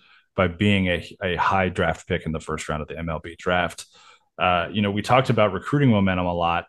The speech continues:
and on-field success leading to recruiting success for football. This is one of those things that leads to recruiting success for baseball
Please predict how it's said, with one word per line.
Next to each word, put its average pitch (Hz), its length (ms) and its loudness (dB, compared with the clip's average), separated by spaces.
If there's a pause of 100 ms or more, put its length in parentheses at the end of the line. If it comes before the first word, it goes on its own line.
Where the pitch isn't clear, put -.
and 92 200 -6 (160)
on-field 98 420 0
success 95 420 -2
leading 92 240 0
to 95 220 -4
recruiting 95 360 0
success - 380 -2
for - 160 -10
football. 82 600 0 (960)
This 135 240 6
is 175 120 6
one 175 100 10
of 147 80 10
those 131 200 8
things 120 240 6
that 104 120 4
leads 98 480 -2
to 95 320 2
recruiting 92 420 2
success - 600 -2
for 101 180 -2
baseball 87 640 -2